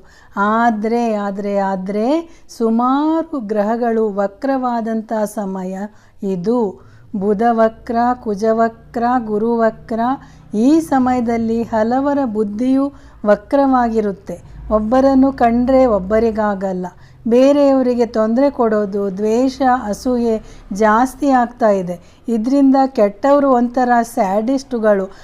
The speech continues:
ಅವರಿಗೆಲ್ಲ ಬೇರೆಯವರ ಕಷ್ಟ ನೋಡಿದ್ರೆ ಖುಷಿಯಾಗುತ್ತೆ. ಆದ್ರೆ ಒಳ್ಳೆಯವರಿಗೆ ಇದರಿಂದ ಹೇಗಾದ್ರೂ ಮುಕ್ತಿ ಸಿಗುತ್ತಾ ಅಂತ ಚಡಪಡಿಸ್ತಾ ಇರ್ತಾರೆ.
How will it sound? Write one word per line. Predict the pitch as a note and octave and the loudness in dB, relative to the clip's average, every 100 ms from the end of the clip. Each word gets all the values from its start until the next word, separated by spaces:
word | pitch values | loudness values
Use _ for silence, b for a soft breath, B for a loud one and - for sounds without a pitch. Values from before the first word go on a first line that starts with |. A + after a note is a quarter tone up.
| B - | B 0
ಅವರಿಗೆಲ್ಲ | G3 A3+ C4 C4+ C#4 C#4 C#4+ | 2 4 4 4 4 4 4
ಬೇರೆಯವರ | B3 A3+ A#3+ C4+ C4 C4 | 4 4 6 4 4 2
ಕಷ್ಟ | B3+ C4 A3 - | 0 -2 -2 -4
ನೋಡಿದ್ರೆ | B3 A#3+ A#3+ G#3+ A#3+ B3+ B3+ - - | -2 0 -2 -2 -2 -2 -4 -20 -4
ಖುಷಿಯಾಗುತ್ತೆ. | C4 A#3+ C#4 C4 A#3+ G#3+ G#3 - G3 - | -2 0 2 2 2 0 -4 -6 -14 -8
ಆದ್ರೆ | G3+ A3 C4+ C#4 C4+ | -2 0 2 2 4
ಒಳ್ಳೆಯವರಿಗೆ | A3+ G3+ G#3+ B3+ D4 C#4 C4+ B3+ B3 A3+ G#3+ - - | 2 4 2 4 4 4 2 0 0 -4 -6 -16 -8
ಇದರಿಂದ | A#3 A3 A#3 C4+ B3+ A#3 | -4 -2 0 2 2 2
ಹೇಗಾದ್ರೂ | G#3 G#3+ G#3+ A3+ B3 C#4 B3+ C#4+ D4 D#4 b b b b _ - _ _ - | 2 0 0 2 2 2 2 0 -2 -4 b b b b _ -20 _ _ -2
ಮುಕ್ತಿ | A#3 A#3+ A#3+ - D#4+ | 0 0 -2 0 0
ಸಿಗುತ್ತಾ | D4+ B3+ B3 B3 B3+ A#3 | 0 2 2 2 2 2
ಅಂತ | A3+ A3 A#3 | 0 0 0
ಚಡಪಡಿಸ್ತಾ | G3 A3 G#3 A3+ A#3+ B3 B3+ - B3+ | 2 2 2 2 0 -2 -4 0 2
ಇರ್ತಾರೆ. | A#3 G#3+ - G3 F3 - | 2 -2 -4 -6 -6 -14